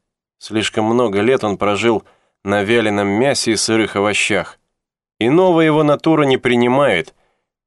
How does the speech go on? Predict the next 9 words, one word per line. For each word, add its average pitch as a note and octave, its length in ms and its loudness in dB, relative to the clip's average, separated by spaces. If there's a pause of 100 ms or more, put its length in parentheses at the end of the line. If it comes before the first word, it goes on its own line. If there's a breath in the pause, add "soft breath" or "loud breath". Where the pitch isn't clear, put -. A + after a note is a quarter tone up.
но E2+ 260 -2
такого, A#2+ 520 0
как - 240 -6
сейчас, - 720 -2 (340)
с - 180 -6
ним G2 300 0
никогда A2 480 -2
не F2+ 120 -4
случалось. E2 680 -6